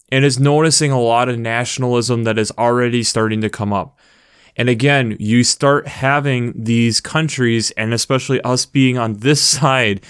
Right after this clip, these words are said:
of where this is, you have Italy starting to gain some monarchy power. You start having Germany starting to feel some of that monarchy power, the collectivism within the government,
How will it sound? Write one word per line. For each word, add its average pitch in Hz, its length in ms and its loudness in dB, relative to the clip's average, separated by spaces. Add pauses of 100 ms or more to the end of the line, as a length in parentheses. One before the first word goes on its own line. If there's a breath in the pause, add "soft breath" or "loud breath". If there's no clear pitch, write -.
(280 loud breath)
of 110 260 -2
where 120 300 2
this 113 300 -2
is, 135 500 0 (360 soft breath)
you 107 180 0
have 123 280 0
Italy 139 360 2
starting 123 400 0
to 120 80 0
gain 117 280 0
some 117 360 -2 (260 soft breath)
monarchy 123 800 0
power. 113 600 0 (220 soft breath)
You 107 140 -2
start 120 340 0
having 120 460 0 (340 soft breath)
Germany 135 580 2
starting 117 380 -2
to 117 80 0
feel 131 360 0
some 117 200 -2
of 110 40 -2
that 107 180 0
monarchy 117 680 0
power, 123 480 0 (280 loud breath)
the 107 180 0
collectivism 120 920 0
within 110 280 -2
the 113 80 0
government, 117 520 0